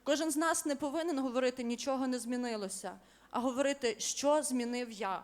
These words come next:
або що змінила я, і що сьогодні я зроблю для того, аби в моїй державі мені і моїм дітям було жити легше. Повірте,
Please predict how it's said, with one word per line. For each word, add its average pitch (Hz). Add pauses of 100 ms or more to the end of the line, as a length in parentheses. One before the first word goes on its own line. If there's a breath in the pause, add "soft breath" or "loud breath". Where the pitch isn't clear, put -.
або 202
що 285
змінила 254
я, 185
і -
що 311
сьогодні 269
я 240
зроблю 240
для 226
того, 254 (320 loud breath)
аби 226
в 247
моїй 254
державі 262
мені 240
і 240
моїм 226
дітям 247
було 220
жити 254
легше. 190 (540 loud breath)
Повірте, 254